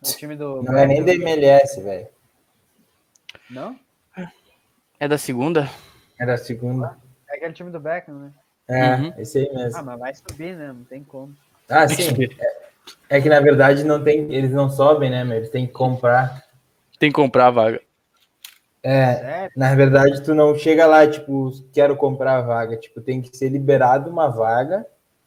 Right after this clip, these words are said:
Speaker 2: E aí, tipo, daí os caras pagam, e daí, tipo, tipo um leilão, tá ligado?
Speaker 1: Nossa,
Speaker 2: E aí os
Speaker 1: vários,
Speaker 2: caras
Speaker 1: né?
Speaker 2: compram. É,
Speaker 3: Ah,
Speaker 2: é
Speaker 3: tem
Speaker 2: tipo
Speaker 1: Aquele
Speaker 2: liga
Speaker 1: time
Speaker 2: fechada.
Speaker 1: antigo do Pelé, uma época tava na segunda ali, né?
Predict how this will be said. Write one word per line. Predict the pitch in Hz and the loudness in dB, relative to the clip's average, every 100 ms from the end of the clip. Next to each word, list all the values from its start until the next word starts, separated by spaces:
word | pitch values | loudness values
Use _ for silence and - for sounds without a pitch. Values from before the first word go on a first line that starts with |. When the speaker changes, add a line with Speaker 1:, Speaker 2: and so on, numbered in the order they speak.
| _ _ _ _ _ | _ _ _ _ _
Speaker 2:
E | 123 131 | 0 2
aí, | 131 131 131 139 | 2 0 0 -2
tipo, | 135 - 135 | -4 -10 -4
daí | 131 127 | 0 0
os | 127 | 0
caras | - 131 131 | 2 2 2
pagam, | 127 127 127 139 139 139 139 | 4 4 4 0 -2 -4 -4
e | |
daí, | 131 131 | -4 -4
tipo, | 123 _ | -6 _
tipo | _ _ 170 | _ _ -4
um | |
leilão, | 180 180 151 135 139 135 | 2 4 6 6 4 2
tá | 113 | -2
ligado? | 107 117 123 - _ _ | 0 0 0 -6 _ _
Speaker 1:
Nossa, | 202 - | -20 -14
Speaker 2:
E | 113 123 | -4 -2
aí | 120 | 0
os | 123 107 | -2 -2
Speaker 1:
vários, | |
Speaker 2:
caras | 123 127 123 | -2 -2 -4
Speaker 1:
né? | |
Speaker 2:
compram. | - 127 123 _ _ _ _ _ - | -6 -6 -8 _ _ _ _ _ -2
É, | 120 120 110 | 2 2 0
Speaker 3:
Ah, | - | -6
Speaker 2:
é | 113 | -6
Speaker 3:
tem | 196 | -8
Speaker 2:
tipo | 165 | -8
Speaker 1:
Aquele | - 117 | -6 -2
Speaker 2:
liga | 123 | -2
Speaker 1:
time | 120 123 | -2 -4
Speaker 2:
fechada. | - 117 110 | -2 0 -2
Speaker 1:
antigo | 208 | -4
do | 196 | -12
Pelé, | - 165 156 160 | -10 -10 -8 -10
uma | 190 175 | -10 -10
época | 170 - 190 | -10 -12 -14
tava | - 220 214 | -12 -12 -12
na | 175 | -16
segunda | 160 160 139 143 151 | -18 -18 -16 -16 -14
ali, | 139 131 139 | -14 -14 -18
né? | 135 | -18